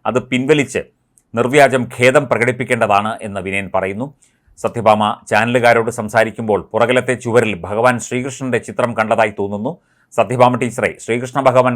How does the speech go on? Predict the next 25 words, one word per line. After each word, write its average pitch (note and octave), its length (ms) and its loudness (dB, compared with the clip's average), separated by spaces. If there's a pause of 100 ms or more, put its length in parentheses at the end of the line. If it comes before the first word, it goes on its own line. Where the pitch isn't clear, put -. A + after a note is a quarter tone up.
കാക്കക്കറുമ്പനായിരുന്നു. F#2+ 920 0 (340)
കാർമുകിൽ B2+ 500 4
വർണ്ണന്റെ B2+ 400 0
സൗന്ദര്യത്തെ A#2+ 480 -2 (120)
പാടിപ്പുകഴ്ത്തുന്ന A2+ 680 0 (380)
എത്രയോ B2+ 340 4
കൃതികൾ B2 280 0 (260)
ടീച്ചർ C#3 340 0
തന്നെ C3 200 2
വായിച്ചിട്ടുണ്ടാകും. G2+ 680 0 (840)
അസുരന്മാരെ D3 680 4
മോഹിപ്പിച്ച് C3 500 -2 (280)
കീഴ്പ്പെടുത്താനായി B2 760 2
മോഹിനിയായി B2+ 540 0
വേഷം A2+ 280 -2
കെട്ടിയത് A#2 380 -4
തന്നെ G#2 180 -4 (100)
മഹാവിഷ്ണുവാണ്. G2 640 -4 (340)
മഹാവിഷ്ണു A#2+ 540 0
സ്ത്രീയല്ലല്ലോ A#2 640 0
ടീച്ചറെ. F2 300 -12 (560)
പിന്നെ A2 220 0 (140)
ഈ A#2 120 -2
പറയുന്നതിൽ A#2+ 420 2 (100)
എന്ത് A2 140 -4